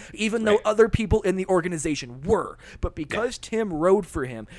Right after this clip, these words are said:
Speaker 1: he kept him around, and lo and behold, look at how good of a job he did in the playoffs,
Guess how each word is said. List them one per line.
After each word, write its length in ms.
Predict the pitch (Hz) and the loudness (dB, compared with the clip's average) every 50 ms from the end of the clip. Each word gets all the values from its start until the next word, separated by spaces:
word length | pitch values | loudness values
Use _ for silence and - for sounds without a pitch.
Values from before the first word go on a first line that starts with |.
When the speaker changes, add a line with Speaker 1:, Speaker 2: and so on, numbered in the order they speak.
| - | -20
Speaker 1:
he 140 | - - - | -16 -14 -12
kept 360 | 143 - - 208 202 - - | -10 -4 -2 -2 -2 -2 -2
him 140 | - 220 220 | -2 0 2
around, 380 | 208 180 160 156 151 151 156 156 | 2 2 2 0 0 -2 -2 -4
and 160 | 143 139 147 | -4 -2 0
lo 160 | 160 170 185 | 2 2 2
and 80 | 185 196 | 2 0
behold, 500 | 175 170 147 - 165 151 151 147 127 139 | -2 -4 -2 0 2 2 2 2 0 -4
look 160 | 165 180 - | -6 -4 -4
at 60 | 226 196 | -2 -2
how 120 | 196 190 | -2 0
good 180 | 165 143 175 175 | 0 0 0 0
of 80 | 165 | -2
a 60 | 160 | -2
job 260 | 151 143 151 139 131 - | -2 0 0 0 0 -4
he 160 | - 196 208 | -6 -8 -8
did 100 | 175 147 | -6 -6
in 80 | 139 127 | -6 -6
the 80 | 127 | -8
playoffs, 440 | - - 131 123 117 113 104 - - | -8 -6 -6 -6 -4 -6 -8 -10 -14